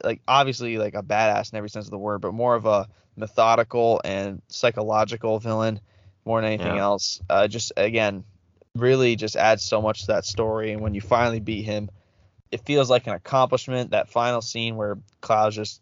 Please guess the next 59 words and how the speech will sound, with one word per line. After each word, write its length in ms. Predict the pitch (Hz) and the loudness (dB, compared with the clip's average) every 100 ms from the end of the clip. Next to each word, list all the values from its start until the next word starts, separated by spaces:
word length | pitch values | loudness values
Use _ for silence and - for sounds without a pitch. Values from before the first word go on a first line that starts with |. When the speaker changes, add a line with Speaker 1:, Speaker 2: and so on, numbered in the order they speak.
| - | -8
Speaker 1:
Ami 260 | 107 107 | -6 -6
slashing 440 | 107 117 107 104 107 | -6 -4 -4 -6 -6
him 200 | 107 104 | -6 -6
and 180 | 104 107 | -10 -6
all 200 | 110 110 | 0 2
that 100 | 107 | 2
stuff, 220 | - 107 | 0 -2
but 160 | - 113 | 2 0
this 160 | 113 - | 0 -8
is, 80 | - | -12
you 80 | 107 | -14
know, 140 | 107 - | -10 -8
this 140 | 107 | -8
is 60 | 107 | -8
about 160 | 107 104 | -8 -4
Sephiroth. 460 | 110 104 110 107 | -2 -2 -2 -4
He's 260 | 123 120 113 _ - - - - _ _ - | -4 -6 -8 _ -20 -16 -16 -18 _ _ -8
Speaker 2:
Yeah. 140 | - - _ _ - | -8 -8 _ _ -8
Speaker 1:
really 320 | 170 254 311 | 2 6 6
pulls 340 | 269 - 294 294 | 2 2 4 4
some 200 | 254 220 | 0 -2
devious 420 | 190 202 208 202 | -2 -2 0 -2
strings. 460 | - 202 220 139 117 | -2 -2 0 0 0
He's, 160 | 147 | 0
he's 120 | 170 180 | 2 2
a 60 | |
little, 200 | 196 202 | 4 4
he's 120 | 190 185 | 4 2
a 60 | |
little, 240 | 196 196 190 | 2 2 4
um, 260 | 180 147 127 127 - - - | 4 2 0 0 -2 -6 -18
<laughs> 400 | _ - - - | _ -20 -18 -6
he's 140 | 165 | 0
a, 40 | 214 | 2
he's 160 | 185 | 2
an 40 | 202 | 2
evil 200 | 214 190 | 4 4
guy, 380 | 175 185 143 104 | 6 6 6 2
so. 420 | 110 139 135 127 | -2 2 4 2
Speaker 2:
I 80 | - | 0
mean, 380 | 101 92 87 85 - _ | 0 2 0 -2 -10 _
of 180 | 110 95 | -14 -10
course. 440 | - - - - - _ | -6 -8 -8 -16 -20 _
Speaker 1:
Yeah, 220 | - 156 117 | 2 4 6
I 60 | |
mean, 280 | 120 120 113 - _ - _ - | 4 -2 -8 -16 _ -20 _ -10
just, 400 | 117 107 - - _ | -8 -8 -10 -14 _
he's 180 | 127 120 | -8 0
handsome 500 | 156 160 147 160 143 | 2 2 2 -2 -4
and 80 | 120 | -4
evil, 320 | 120 98 98 | -6 -6 -8
so 220 | - 104 | 0 0
he 100 | 117 | 2
had 220 | 127 131 | 4 4
to 80 | 123 | 2
make 180 | 113 110 | -6 -8
the 100 | 104 | -8
list. 360 | 98 78 - - | -6 -6 -8 -6
But, 260 | 90 87 | -2 -2